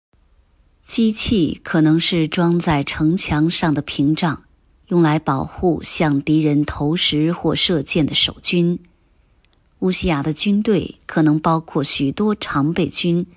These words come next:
装备精良。乌西雅执政的时间与耶罗波安二世大部分重叠，南北两国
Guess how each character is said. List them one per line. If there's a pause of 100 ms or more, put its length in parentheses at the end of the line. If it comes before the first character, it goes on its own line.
(380)
装
备
精
良。 (1160)
乌
西
雅
执
政
的
时
间 (360)
与
耶
罗
波
安
二
世
大
部
分
重
叠， (680)
南
北
两
国